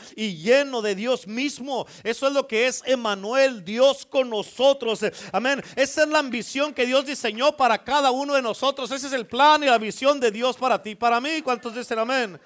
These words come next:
Pero que para, para que eso pase, hermano, hermana, el pecado tiene que ser destruido primero. ¿Por qué? Porque Dios no va a cohabitar en un templo que está sucio.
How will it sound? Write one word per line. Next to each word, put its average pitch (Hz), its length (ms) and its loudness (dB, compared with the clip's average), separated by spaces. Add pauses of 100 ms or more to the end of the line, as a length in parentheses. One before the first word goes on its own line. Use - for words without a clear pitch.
(440)
Pero 254 300 4
que 247 140 2
para, 233 340 2 (160)
para 240 240 4
que 233 240 2
eso 330 260 -2
pase, 294 320 2
hermano, 226 360 -2
hermana, 226 340 -4
el 208 100 -8
pecado 254 500 0
tiene 254 240 -8
que 240 120 -6
ser 233 180 -6
destruido 214 540 -10
primero. 175 560 -18 (1400)
¿Por 151 120 -12
qué? 233 140 -4
Porque 185 260 -8
Dios 202 140 -6
no 214 140 -10
va 208 280 -4
a 185 120 -10
cohabitar 151 960 -6 (640)
en 131 100 -16
un 160 120 -14
templo 180 320 -10
que 147 80 -16
está 170 160 -16
sucio. - 500 -20